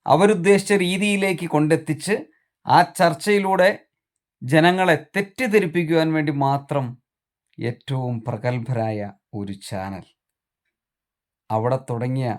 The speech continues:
മാധ്യമ വ്യവഹാരം ഇന്ന് കേരളത്തിലെ എല്ലാ മാധ്യമങ്ങളും ഏറ്റുപിടിച്ചിട്ടുണ്ടെങ്കിൽ, നശിച്ചത്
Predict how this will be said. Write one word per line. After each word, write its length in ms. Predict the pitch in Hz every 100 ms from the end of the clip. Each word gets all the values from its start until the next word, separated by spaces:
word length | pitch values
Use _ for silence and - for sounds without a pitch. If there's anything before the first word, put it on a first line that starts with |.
| - _ _ _ _ _ _ _
മാധ്യമ 600 | 104 113 127 143 131 123 110 - _ _ _ _ _ _ _ _ _ _
വ്യവഹാരം 640 | 113 117 127 139 135 123 - _ _ 123
ഇന്ന് 220 | 123 131 135 135 _ _ _
കേരളത്തിലെ 540 | 127 139 147 151 160 139
എല്ലാ 240 | 143 165 175 160
മാധ്യമങ്ങളും 580 | 147 147 143 139 139 131 123
ഏറ്റുപിടിച്ചിട്ടുണ്ടെങ്കിൽ, 880 | 120 131 120 117 117 113 117 104 92 - _ _ _ _ _
നശിച്ചത് 580 | 107 104 123 113 113